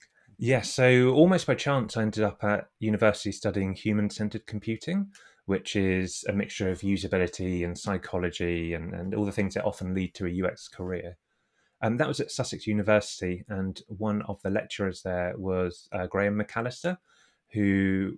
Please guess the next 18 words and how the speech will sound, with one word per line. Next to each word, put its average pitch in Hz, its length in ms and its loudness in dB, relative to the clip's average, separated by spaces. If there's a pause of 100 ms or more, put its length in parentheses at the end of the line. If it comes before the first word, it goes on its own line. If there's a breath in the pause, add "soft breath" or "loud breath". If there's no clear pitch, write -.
(120)
ran 101 460 0
the 98 100 0
first - 640 0
games 95 260 0
user 95 140 -2
research 107 460 -2
agency 95 760 -4
in, 98 200 -4
inside 85 260 -6
the 87 80 -6
U 85 80 -6
K, 90 280 -2
possibly 90 600 -8
inside 95 280 -6
the 95 60 -6
world. 87 440 -6 (560 soft breath)
Because 131 360 2
he 101 600 4